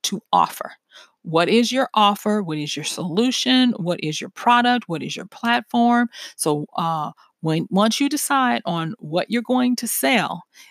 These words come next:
it is time to create the execution plan of what to sell and how to sell it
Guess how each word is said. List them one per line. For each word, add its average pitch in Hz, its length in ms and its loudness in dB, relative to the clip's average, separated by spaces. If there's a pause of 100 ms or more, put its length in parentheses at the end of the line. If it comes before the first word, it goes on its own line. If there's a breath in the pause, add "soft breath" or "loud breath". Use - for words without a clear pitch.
it 165 140 0
is 165 220 0
time 208 400 0
to 202 80 -2
create 175 500 -2
the - 160 -4
execution 202 640 -2
plan 160 440 -4 (380 loud breath)
of 151 340 2 (100)
what 160 340 0
to 320 100 0
sell 233 720 4 (720)
and 156 240 0
how 180 240 2
to 233 80 0
sell 185 320 2
it 175 160 0